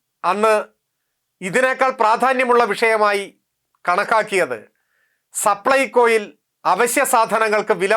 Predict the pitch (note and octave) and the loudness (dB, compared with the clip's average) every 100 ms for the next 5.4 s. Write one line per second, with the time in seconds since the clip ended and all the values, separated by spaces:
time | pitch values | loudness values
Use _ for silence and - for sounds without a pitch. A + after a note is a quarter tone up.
0 | G3+ F3+ - G3+ F3+ D#3 - - D#3 D3 | 2 0 -4 -6 -6 -8 -14 -8 -4 -4
1 | A#2+ A2 _ _ _ _ _ _ _ _ | -6 -10 _ _ _ _ _ _ _ _
2 | _ _ _ _ _ _ _ F#3+ G#3 G#3+ | _ _ _ _ _ _ _ -4 -2 -2
3 | C#4 C4+ C4+ A3+ A#3+ A3 - - G3 F#3 | 0 0 0 0 0 -2 -6 -4 0 0
4 | D#3 A2+ - _ _ _ - F3+ A3 A3+ | 0 -6 -14 _ _ _ -4 -2 0 0
5 | A#3 G#3+ G#3 | 0 0 0